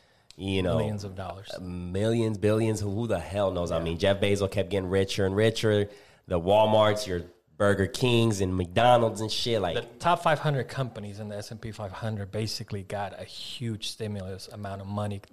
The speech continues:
Speaker 2: towards them. That's the reason why the stock market is at an all-time high, you know, and it's unrealistic, to be honest with you, because, uh, you look at a lot of these companies and,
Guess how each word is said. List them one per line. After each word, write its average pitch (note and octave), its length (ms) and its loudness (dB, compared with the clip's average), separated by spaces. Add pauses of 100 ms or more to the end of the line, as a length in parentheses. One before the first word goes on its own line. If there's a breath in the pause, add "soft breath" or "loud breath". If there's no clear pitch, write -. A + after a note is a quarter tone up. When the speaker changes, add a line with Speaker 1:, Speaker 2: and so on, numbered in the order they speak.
(140)
Speaker 2:
towards A2 320 -8
them. F#2+ 220 -10 (400 soft breath)
That's G#2+ 280 -4
the - 80 -6
reason G#2+ 340 6
why G2+ 140 2
the F#2+ 100 -4
stock C#3 320 0
market G#2+ 340 -2
is G2 140 -8
at G2+ 60 -8
an G2 60 -4
all-time G2 420 -8
high, G2+ 480 -6 (400 soft breath)
you A2 120 -4
know, G2+ 200 -2
and G#2 180 -2
it's - 340 -4
unrealistic, A#2+ 600 -4
to G2+ 80 -10
be G2 100 -6
honest A#2 240 0
with G2+ 100 -6
you, G#2+ 100 -4
because, G2+ 640 -8 (880)
uh, A#2+ 120 -8
you B2 120 -6
look C#3 240 2
at B2+ 60 4
a - 20 6
lot B2 160 6
of A2+ 60 0
these A2+ 120 -2
companies A#2 500 -4
and, G#2 240 -8